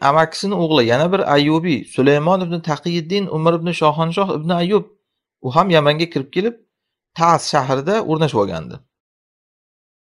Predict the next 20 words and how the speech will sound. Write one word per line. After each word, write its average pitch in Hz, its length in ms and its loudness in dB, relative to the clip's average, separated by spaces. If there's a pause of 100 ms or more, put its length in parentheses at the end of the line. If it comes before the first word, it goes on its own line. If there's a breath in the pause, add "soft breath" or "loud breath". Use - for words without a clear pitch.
(160)
Endi 143 160 -8
ikkalasi 151 340 4
hozir 147 160 2
urushadi 147 360 0
bular. 71 180 -4 (840)
Ikkita 117 260 -8
Ayyubiy. 101 400 -4 (640)
Yamanni 117 400 0
talashishyapti. 107 680 -6 (960)
Ammo 185 300 2
bu 196 100 4
odam 202 260 2
zaif 196 240 4
odam 165 280 2
edi, 87 160 -6
Sulaymon, 104 440 -2
ya'ni. 73 260 -12 (640)
Bu 123 120 -10
ham 107 140 -6
Ayyubiylardan. 98 760 -4